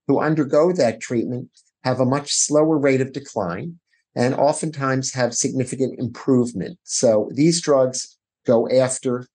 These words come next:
the amyloid plaque, the plaque on the brain. Uh, there's a couple of side effects associated with them. So we neurologists have to be very careful that patients receiving that treatment, and these are I V treatments, by the way, you can't take a pill,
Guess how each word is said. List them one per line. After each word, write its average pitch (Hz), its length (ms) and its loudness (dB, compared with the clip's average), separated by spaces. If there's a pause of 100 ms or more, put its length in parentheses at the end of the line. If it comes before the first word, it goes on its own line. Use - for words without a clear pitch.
the 110 260 2
amyloid 131 640 2 (140)
plaque, 107 360 0 (120)
the 110 80 -6
plaque 127 380 -2
on 117 140 -2
the 104 80 -4
brain. 87 320 -6 (1700)
Uh, 117 140 -4
there's 139 220 2
a 131 40 -6
couple 147 300 0
of 117 80 2
side 151 300 0
effects 135 400 -4
associated 117 720 0
with 190 220 0
them. 180 420 0 (340)
So - 180 0
we 135 140 2
neurologists 120 680 2
have 117 200 -4
to 110 80 -6
be 120 200 0 (100)
very 143 280 4
careful 151 680 -2
that 113 180 -2
patients 127 460 -2
receiving 143 560 2
that 131 240 -2
treatment, 123 360 -2
and 135 120 2
these 165 160 4
are 113 160 2
I 123 240 2
V 117 200 2
treatments, 80 540 -10
by 80 220 -4
the 76 80 -8
way, 69 160 -10
you - 80 -14
can't 123 280 -8
take 131 220 -2
a - 60 -20
pill, 78 320 -4